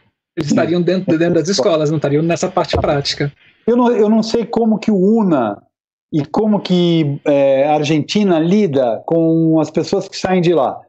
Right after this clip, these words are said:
Speaker 2: Se elas já saem direto pra trabalhar, ou se a partir dali elas ainda têm um outro momento na vida delas que
Speaker 1: Uhum.
Speaker 2: elas ainda vão viver. O quanto o mercado absorve um estudante,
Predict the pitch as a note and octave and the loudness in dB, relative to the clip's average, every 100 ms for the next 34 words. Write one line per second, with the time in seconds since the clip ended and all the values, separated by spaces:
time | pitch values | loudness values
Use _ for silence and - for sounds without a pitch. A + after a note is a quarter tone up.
0 | _ _ _ _ - F3 E3+ F3+ F3+ F3+ | _ _ _ _ -4 -2 0 -2 -2 -2
1 | F#3 E3 E3 D#3+ - F3 F3 D3+ F3 E3 | 0 2 2 0 -2 -4 -4 -4 -2 0
2 | D#3+ D#3 D3+ C#3+ D#3+ D3+ D3 C#3 C3 G#2 | 2 2 0 0 -2 0 0 2 0 -2
3 | - _ _ _ - D3+ D#3 F#3 E3+ E3+ | -10 _ _ _ -2 -2 0 -2 0 -2
4 | D3 - A3 G#3 F3+ G#3 G3+ F#3+ F#3 F#3+ | -2 -2 0 0 2 2 2 0 0 0
5 | G3+ F#3 G#3 G3+ F#3+ G3 A#3 A#3 - G#3 | 0 0 -2 0 2 2 2 0 -2 0
6 | G3 E3+ D#3+ F3 F3 F3 E3 D#3 D3+ C#3 | 2 2 2 2 0 0 0 0 0 0
7 | D3 D#3 D3+ C3+ - _ _ _ _ - | 2 2 0 -4 -18 _ _ _ _ -2
8 | D3+ D#3+ D#3 C#3+ D3 D#3+ F3+ D#3+ C3 D#3 | 2 2 0 0 0 2 2 0 0 -2
9 | D3 C#3+ A#2+ A#2+ - _ _ _ _ D#3 | -2 -2 0 -2 -4 _ _ _ _ -4
10 | - A3+ A#3+ A#3 G#3 F3 - F#3 F3+ E3+ | 0 -2 0 0 0 0 0 0 0 -2
11 | - - F3+ E3+ F3 E3+ - D#3+ B2+ E3 | -4 0 0 2 0 -2 -4 -2 0 0
12 | F3+ F3+ F#3+ F3 | 0 -2 -4 -4